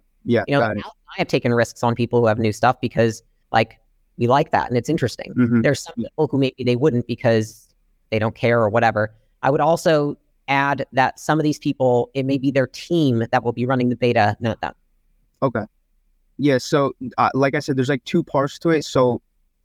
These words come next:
Speaker 1: one person can, like, also create courses, and then they could also, like, buy courses from, uh, the people who've created it.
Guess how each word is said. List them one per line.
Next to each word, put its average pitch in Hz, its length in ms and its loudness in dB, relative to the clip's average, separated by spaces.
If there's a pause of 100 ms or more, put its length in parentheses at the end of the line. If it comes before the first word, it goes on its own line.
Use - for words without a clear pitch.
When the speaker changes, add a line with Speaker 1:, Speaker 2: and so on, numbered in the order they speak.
(460)
Speaker 1:
one 135 320 0
person 151 320 -2
can, 131 200 0
like, 123 220 0
also 127 220 -2
create 117 480 -2
courses, 156 600 -2 (360)
and 123 180 2
then 120 300 0 (160)
they 127 100 0
could 127 120 0
also, 131 260 0
like, 123 240 0 (380)
buy 113 220 0
courses 113 440 -2
from, 110 300 -2
uh, 104 320 0 (120)
the 120 80 -4
people 120 300 -2
who've 117 160 -2
created 117 420 0
it. 143 160 -2